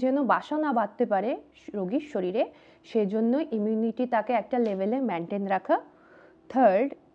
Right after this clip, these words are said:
এই থেরাপির উপযোগিতা হলো ক্যান্সার ট্রিটমেন্টের সময় যেন ইমিউনিটি রোগীর মেনটেন থাকে সেটাও দেখা। থার্ড পার্ট হলো আয়ুর্বেদিক ট্রিটমেন্টের ক্ষেত্রে regarding cancer treatment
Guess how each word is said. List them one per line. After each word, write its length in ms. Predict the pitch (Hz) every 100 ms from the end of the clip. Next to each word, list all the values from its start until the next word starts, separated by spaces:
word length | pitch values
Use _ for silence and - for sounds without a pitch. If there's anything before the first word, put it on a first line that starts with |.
| _ -
এই 80 | 214 247
থেরাপির 360 | 247 247 247 302 208
উপযোগিতা 500 | 202 233 262 269 262 190
হলো 220 | 180 180 294 - - - -
ক্যান্সার 380 | 175 185 - 349 339
ট্রিটমেন্টের 540 | 277 247 233 214 202 -
সময় 300 | 185 180 180 180
যেন 160 | 170 180 208 -
ইমিউনিটি 500 | 190 202 214 214 214 214
রোগীর 260 | 185 185 196 - 170
মেনটেন 340 | 156 151 175 175
থাকে 200 | 175 302 523 480 -
সেটাও 340 | - 170 190 269 202
দেখা। 260 | 127 - - - _ _ _ _ _ - _ _ _ -
থার্ড 220 | 220 262 294
পার্ট 200 | 349 359 330
হলো 200 | 320 320 349 370 359 _ -
আয়ুর্বেদিক 440 | 190 214 233 262 262
ট্রিটমেন্টের 480 | 208 208 196 196 208 -
ক্ষেত্রে 300 | 170 175 202 214
regarding 400 | 175 165 170 214 202
cancer 320 | 156 170 233 226
treatment 480 | 226 226 165 175 349